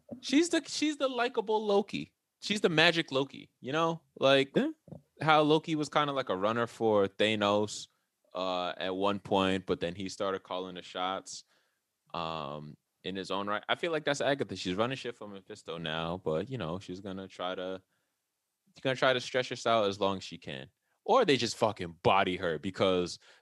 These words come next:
Speaker 1: the amount of people that's gonna be on her ass once they shake free of this, this little trans
Speaker 2: <laughs>
Speaker 1: shit. Yo,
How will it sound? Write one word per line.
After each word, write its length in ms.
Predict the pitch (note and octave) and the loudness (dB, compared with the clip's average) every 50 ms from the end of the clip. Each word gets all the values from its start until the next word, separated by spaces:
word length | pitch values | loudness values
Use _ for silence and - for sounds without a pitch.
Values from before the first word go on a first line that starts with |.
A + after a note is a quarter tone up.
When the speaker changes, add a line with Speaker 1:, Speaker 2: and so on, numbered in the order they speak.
| _ _ | _ _
Speaker 1:
the 80 | A2 G#2+ | 0 2
amount 280 | A2 B2 D3+ F3+ D3 | 4 4 4 4 4
of 80 | A#2+ - | 2 4
people 260 | - C#3 B2+ A2+ A2+ | 4 4 4 6 6
that's 140 | G#2+ G2+ F#2+ | 4 4 6
gonna 140 | G#2+ G#2 G2 | 4 4 4
be 140 | G#2+ A2 G#2+ | 4 4 6
on 220 | G#2+ A#2 A#2+ A#2 | 6 6 6 6
her 140 | B2+ A#2+ - | 6 6 6
ass 420 | - A2+ A#2+ A#2+ A#2+ B2+ C3 - | 6 6 6 6 6 4 2 -2
once 280 | - - G#2 G#2+ G#2+ - | -2 0 2 2 2 2
they 140 | - A2 G2+ | 2 2 2
shake 300 | G2+ - - C3 A#2+ - | 2 4 4 4 2 2
free 260 | - - C3+ C3 B2 B2 | 0 2 4 6 6 6
of 140 | A#2+ A2 | 4 4
this, 440 | A#2 C3+ A#2 - C#3+ - - - - - - | 4 4 6 6 4 2 0 -2 -4 -2 -2
this 440 | F3 C3+ - - C3+ - A2+ - C3+ | -2 0 0 -2 0 0 0 4 6
little 180 | B2 A#2 A#2+ | 6 6 6
trans 400 | A#2 - - F#3 E3+ E3+ - C#3+ | 6 6 6 8 6 6 6 4
Speaker 2:
<laughs> 20 | - | 2
Speaker 1:
shit. 320 | - - F#3+ F3+ C3+ - - - - - - _ | 4 4 4 4 4 2 -4 -12 -18 -18 -18 _
Yo, 340 | - D#3 C3+ - F3+ C#3+ A2+ | -2 2 4 6 6 4 2